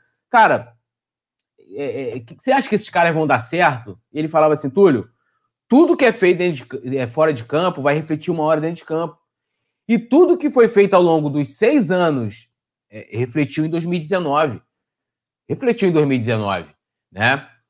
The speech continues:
E como eu falei até no meu vídeo lá no colo-, no, no, no Coluna do Fla Play de segunda-feira, a, a gana de vencer, ano passado tinha a gana de falar assim, "Olha,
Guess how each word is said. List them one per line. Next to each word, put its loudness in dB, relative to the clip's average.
E 2
como 2
eu 2
falei 2
até 0
no 0
meu 2
vídeo -2
lá 2
no -2
colo-, -2
no, -4
no, -4
no -4
Coluna -2
do -6
Fla 0
Play -4
de -12
segunda-feira, 0
a, -2
a -2
gana 2
de -6
vencer, -8
ano -6
passado 0
tinha -2
a 0
gana -2
de -12
falar -2
assim, -8
"Olha, 2